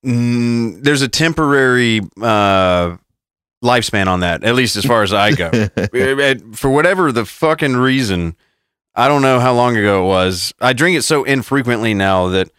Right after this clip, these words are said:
Speaker 1: uh, because I'll drink it and it'll just absolutely flatline me. And then I'm like, "That's it, never touching that again." And then I get around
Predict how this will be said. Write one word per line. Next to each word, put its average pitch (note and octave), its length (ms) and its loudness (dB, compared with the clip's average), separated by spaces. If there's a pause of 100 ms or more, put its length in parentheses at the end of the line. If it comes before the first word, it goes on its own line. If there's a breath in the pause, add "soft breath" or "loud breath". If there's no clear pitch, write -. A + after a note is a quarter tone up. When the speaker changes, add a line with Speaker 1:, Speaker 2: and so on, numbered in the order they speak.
(680)
Speaker 1:
uh, G2+ 480 2
because A#2+ 880 -2 (140)
I'll A2+ 240 0
drink G2 300 -2
it F#2+ 180 -2 (120)
and A2+ 160 -2
it'll A2 160 0
just G2 320 -4
absolutely A2+ 520 -2
flatline G2 680 -2
me. E2+ 220 -16 (680)
And B2 140 0
then B2+ 60 2
I'm B2 80 0
like, G#2 180 0
"That's A2 280 -2
it, E2+ 140 -4
never G#2 200 -2
touching G2+ 260 -2
that G#2 120 2
again." F2 360 -4
And B2+ 200 0
then A#2 280 0 (440)
I B2+ 120 0
get C3+ 220 0
around C3+ 440 2